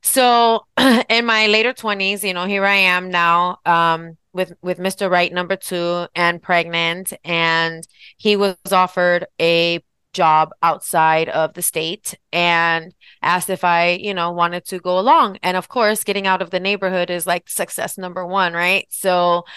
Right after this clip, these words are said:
of course. And then plus we're growing the family and, you know, I had,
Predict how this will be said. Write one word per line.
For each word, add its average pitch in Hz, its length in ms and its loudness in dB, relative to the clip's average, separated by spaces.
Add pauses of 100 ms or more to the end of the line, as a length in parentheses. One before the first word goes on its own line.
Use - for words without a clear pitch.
(340)
of 202 140 0
course. 262 440 4
And 185 220 2
then 190 240 0
plus 202 320 0
we're 208 100 -2
growing 214 400 2 (200)
the 214 140 -4
family 220 680 2
and, 175 240 -2 (380)
you 202 100 0
know, 196 80 2
I 190 100 4
had, 202 220 2